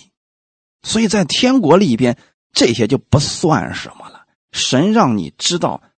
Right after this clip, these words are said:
在基督里边儿，神告诉你的那些应许，那都是实在的，不会骗你的。并且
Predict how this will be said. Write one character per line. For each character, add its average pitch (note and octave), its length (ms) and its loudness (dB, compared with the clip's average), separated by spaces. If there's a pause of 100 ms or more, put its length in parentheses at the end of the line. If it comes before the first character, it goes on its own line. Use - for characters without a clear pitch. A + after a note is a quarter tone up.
(140)
在 A#2+ 240 0
基 F#3 320 0
督 F#3 200 0
里 G#2+ 220 -2
边 C3+ 200 2
儿， B2+ 160 -2 (420)
神 F3+ 560 -2 (420)
告 A#3 320 4
诉 A#2+ 240 -2
你 G#2 140 -2
的 G2+ 100 -2
那 A2+ 160 0
些 G#2 160 -2
应 F3 220 4
许， - 280 -6 (460)
那 F2+ 160 -8
都 A2+ 220 0
是 - 120 -6
实 - 220 -4
在 - 220 -6
的， - 120 -20 (520)
不 C#3+ 80 -2
会 F#3+ 100 2
骗 - 320 -6
你 - 80 -20
的。 - 140 -20 (1040)
并 D3+ 160 6
且 A2+ 160 -2